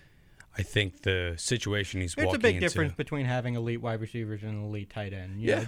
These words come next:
Speaker 2: tight end is supposed to be your safety valve guy, the guy you can go to when none of your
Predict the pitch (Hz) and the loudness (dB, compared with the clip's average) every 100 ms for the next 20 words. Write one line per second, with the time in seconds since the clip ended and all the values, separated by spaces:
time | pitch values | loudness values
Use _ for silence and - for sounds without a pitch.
0 | - 190 196 185 175 160 156 - - 160 | 4 4 4 2 2 0 -2 -6 -2 -2
1 | - 139 131 123 135 127 - 120 117 113 | 0 -4 -4 -4 -2 -4 -2 -2 0 0
2 | 110 123 113 110 110 107 104 - - - | 0 0 2 2 2 0 -2 -10 -20 -14
3 | - 151 156 151 147 151 156 143 147 139 | -4 4 4 4 0 0 0 2 2 2
4 | 147 139 143 139 139 151 139 147 123 | 0 2 2 2 0 -2 -2 -2 -2